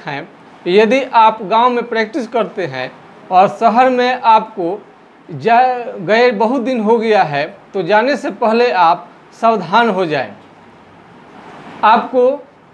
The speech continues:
कभी भी कोई भी पुलिस, ट्रैफिक पुलिस, आपको थानेदार कहीं पर भी आपको परेशान कर सकते हैं। यदि आपके पास सब चीज़ ओके है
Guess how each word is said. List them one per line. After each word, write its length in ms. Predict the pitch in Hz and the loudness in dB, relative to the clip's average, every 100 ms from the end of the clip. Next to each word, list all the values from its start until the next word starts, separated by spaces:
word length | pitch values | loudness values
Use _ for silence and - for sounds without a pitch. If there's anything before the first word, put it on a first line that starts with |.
| _ 233 | _ -2
कभी 280 | 220 285 | 0 0
भी 260 | 269 226 220 233 - _ 240 | -2 -2 -4 -6 -18 _ 0
कोई 200 | 262 302 | 0 2
भी 120 | 262 | -2
पुलिस, 480 | 247 240 226 233 - - - | -4 -4 -2 -4 -8 -20 -2
ट्रैफिक 420 | 226 233 277 233 | 0 0 -2 -4
पुलिस, 380 | 247 226 226 220 - - - - - | -4 -2 -2 -6 -16 -20 -20 -20 0
आपको 340 | 208 208 247 220 | 0 0 -4 -6
थानेदार 720 | - 247 262 214 208 202 226 - _ _ _ _ _ | -6 -4 -2 0 0 0 -2 -18 _ _ _ _ _
कहीं 260 | 254 240 302 | -2 0 0
पर 220 | 285 233 | 0 -2
भी 240 | 185 180 226 - - - - | 0 -2 -4 -10 -20 -20 2
आपको 480 | 208 208 196 202 220 247 - _ | 2 2 -4 -4 -4 -8 -20 _
परेशान 420 | 202 202 226 240 233 | -6 -2 0 0 -2
कर 160 | 226 | -6
सकते 400 | 185 208 170 202 | -6 -10 -8 -6
हैं। 260 | 160 147 156 - - - - - - | -6 -6 -10 -20 -20 -20 -20 -16 0
यदि 240 | 208 220 | 2 2
आपके 440 | 302 262 233 214 247 | 0 2 2 0 -8
पास 440 | - 196 175 - - _ _ _ | 0 0 0 -4 -20 _ _ _
सब 160 | 262 233 | -4 -4
चीज़ 260 | - 254 277 | -6 -6 -4
ओके 400 | 254 240 339 415 | -2 0 2 2
है 240 | 220 | 2